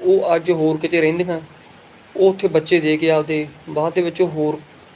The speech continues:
ਸਟੇਟ ਦੇ ਵਿੱਚ ਜਾਂ ਹੋਰ ਮੁਲਕਾਂ ਦੇ ਵਿੱਚ ਜਾ ਕੇ ਉਹ ਵਾ-,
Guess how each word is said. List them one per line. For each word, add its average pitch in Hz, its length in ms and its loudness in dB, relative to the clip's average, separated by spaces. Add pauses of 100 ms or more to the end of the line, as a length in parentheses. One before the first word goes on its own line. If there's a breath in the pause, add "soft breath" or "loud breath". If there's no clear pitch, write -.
(140)
ਸਟੇਟ 156 320 -4
ਦੇ 156 120 0
ਵਿੱਚ 156 200 0
ਜਾਂ 156 100 0
ਹੋਰ 147 200 -2
ਮੁਲਕਾਂ 147 340 -2
ਦੇ 147 80 -2
ਵਿੱਚ 143 300 -4 (680 loud breath)
ਜਾ 147 220 4
ਕੇ 151 140 -6
ਉਹ 151 400 -4 (380)
ਵਾ-, 147 240 4